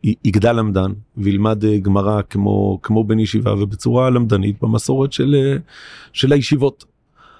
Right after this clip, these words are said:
החלק הייחודי בישיבה תיכונית זה המושג תורה שמחבר לחיים. שמעתי פעם הספד שהרב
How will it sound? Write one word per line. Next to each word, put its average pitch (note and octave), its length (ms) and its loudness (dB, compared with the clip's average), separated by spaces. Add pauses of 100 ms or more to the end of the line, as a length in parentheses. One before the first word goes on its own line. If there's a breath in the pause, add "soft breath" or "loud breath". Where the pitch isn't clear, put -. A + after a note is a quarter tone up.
(300 soft breath)
החלק F#2 580 -2
הייחודי C3+ 360 0
בישיבה B2+ 400 -2
תיכונית D3 680 -2
זה A2 300 0
המושג G#2 840 0
תורה A#2+ 560 0 (360)
שמחבר G#2+ 500 -2
לחיים. A2 540 -2 (720 loud breath)
שמעתי A#2 380 0
פעם A#2+ 300 -2
הספד A#2+ 420 -2
שהרב G#2 1000 0